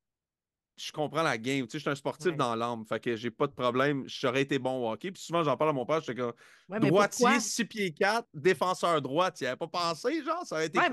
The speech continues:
Speaker 1: cool.
Speaker 2: mais c'est ma question. Ma prochaine question, c'est ça. Pourquoi le football et pas le hockey ? Pourquoi pas le hockey ? Hey, t'aurais
Speaker 1: Mais
Speaker 2: été, euh,
Speaker 1: ouais, mes parents, ils ont pas, ils m'ont pas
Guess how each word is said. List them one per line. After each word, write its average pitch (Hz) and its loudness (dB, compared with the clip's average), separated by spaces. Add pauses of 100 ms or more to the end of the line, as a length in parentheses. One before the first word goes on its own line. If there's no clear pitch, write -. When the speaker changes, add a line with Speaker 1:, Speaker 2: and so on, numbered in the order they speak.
(160)
Speaker 1:
cool. 143 -6
Speaker 2:
mais - -14
c'est 269 4
ma 233 2
question. 302 0
Ma 247 2
prochaine 269 0
question, 262 0
c'est 294 -4
ça. 330 -2 (100)
Pourquoi 370 2 (220)
le 208 4
football 233 2
et 202 0
pas 254 0
le 233 2
hockey ? 180 0 (460)
Pourquoi - -2
pas 392 0
le 254 6
hockey ? 392 -2 (440)
Hey, 170 0
t'aurais 170 2
Speaker 1:
Mais 135 0
Speaker 2:
été, 208 2
euh, 147 0 (520)
Speaker 1:
ouais, 165 2
mes 135 2
parents, 165 2
ils 269 2
ont 151 2
pas, 240 2
ils 151 0
m'ont 147 0
pas 269 -2